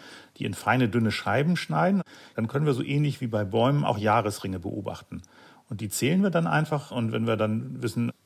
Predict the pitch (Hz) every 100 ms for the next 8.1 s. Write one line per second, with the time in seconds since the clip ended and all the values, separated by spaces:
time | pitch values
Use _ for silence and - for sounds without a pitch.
0 | - 139 139 - 95 - 131 127 135 -
1 | - 120 120 113 - 123 117 - 123 123
2 | - 135 123 110 110 110 113 107 101 110
3 | 104 101 95 - 117 - 98 - - -
4 | - - 175 - 139 135 117 107 101 117
5 | 117 120 - - 123 165 151 127 113 131
6 | 120 120 123 127 127 123 110 98 104 110
7 | 107 110 107 104 117 110 104 110 104 101
8 | 98